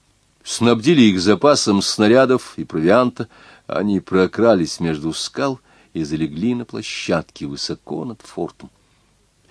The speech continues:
Сверху они обнаружили другую площадку,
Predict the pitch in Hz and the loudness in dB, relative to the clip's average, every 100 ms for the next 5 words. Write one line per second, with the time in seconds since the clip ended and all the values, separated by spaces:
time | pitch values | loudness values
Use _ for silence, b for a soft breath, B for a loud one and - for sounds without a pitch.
0 | B B - - - 196 208 - 98 92 | B B -10 -10 0 2 2 2 2 4
1 | 95 98 98 110 156 143 113 95 95 82 | 4 2 2 0 0 0 -2 0 -2 0
2 | 101 107 67 - - 175 170 - | 0 0 -4 -10 -6 -6 -8 -14